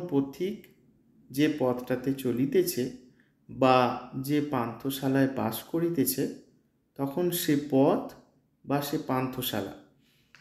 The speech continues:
তাহার কাছে ছবি নহে, তখন তাহা অত্যন্ত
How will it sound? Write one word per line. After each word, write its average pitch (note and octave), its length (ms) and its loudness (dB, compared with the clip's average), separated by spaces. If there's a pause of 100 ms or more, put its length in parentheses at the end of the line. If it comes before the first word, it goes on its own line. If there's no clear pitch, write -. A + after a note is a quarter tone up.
(120)
তাহার C#3 320 2
কাছে C3+ 280 0
ছবি D#3+ 320 2
নহে, G#2 260 -2 (1040)
তখন D3+ 400 -2
তাহা C#3+ 360 2 (540)
অত্যন্ত F#3+ 520 -4